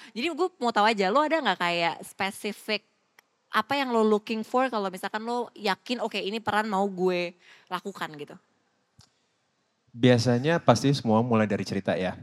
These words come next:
Speaker 1: Oke.
Speaker 2: Itu jawaban klise.
Speaker 1: Oke.
Speaker 2: Tapi kalau buat gue, semakin gue nggak nyaman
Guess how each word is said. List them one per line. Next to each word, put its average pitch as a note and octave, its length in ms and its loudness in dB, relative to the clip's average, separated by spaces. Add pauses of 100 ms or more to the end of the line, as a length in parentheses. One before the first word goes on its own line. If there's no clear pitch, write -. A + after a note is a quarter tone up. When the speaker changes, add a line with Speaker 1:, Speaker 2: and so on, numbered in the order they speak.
(160)
Speaker 1:
Oke. E3 320 0
Speaker 2:
Itu A#2 320 4
jawaban G#2+ 320 6
klise. G#2 480 0 (240)
Speaker 1:
Oke. G3 240 2 (580)
Speaker 2:
Tapi C#3+ 300 -2
kalau A#2 320 4
buat A#2+ 160 2
gue, C#3 300 6 (100)
semakin D#3 1300 -2
gue C3+ 400 2
nggak B2+ 260 2
nyaman B2 720 0